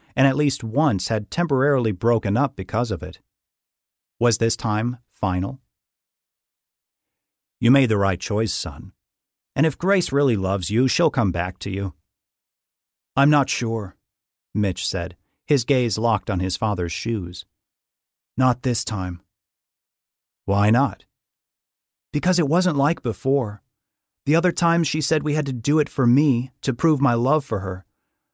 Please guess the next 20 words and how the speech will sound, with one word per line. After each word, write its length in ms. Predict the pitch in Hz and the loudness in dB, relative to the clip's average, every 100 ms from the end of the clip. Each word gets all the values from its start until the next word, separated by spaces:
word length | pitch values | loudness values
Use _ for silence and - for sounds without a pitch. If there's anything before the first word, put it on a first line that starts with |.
| _ | _
This 180 | 165 202 | 0 2
time 240 | - 151 131 | 2 2 2
she 160 | 135 | 0
said," 420 | 120 131 120 107 - _ _ _ _ _ _ _ _ _ _ _ _ _ _ _ _ - | -2 -2 -4 -6 -14 _ _ _ _ _ _ _ _ _ _ _ _ _ _ _ _ -10
"Said 260 | - 107 113 | -4 0 2
what, 200 | 151 - | 0 0
son?" 340 | - 82 135 _ _ _ _ _ _ _ _ _ _ _ _ _ | -8 -10 -16 _ _ _ _ _ _ _ _ _ _ _ _ _
"She 180 | - - | -6 -2
said 180 | - 190 | 2 2
I 80 | 170 | 2
didn't 280 | 165 214 180 | 2 2 2
want 140 | 165 | 2
to 60 | 143 | 2
do 220 | 156 160 | 2 0
it 80 | 143 | 0
because 280 | 139 151 | -2 0
I 100 | 131 | 0
couldn't 400 | 127 - 175 135 | -2 0 2 0
do 180 | - 104 | 0 -2
it. 180 | 87 - | -4 -12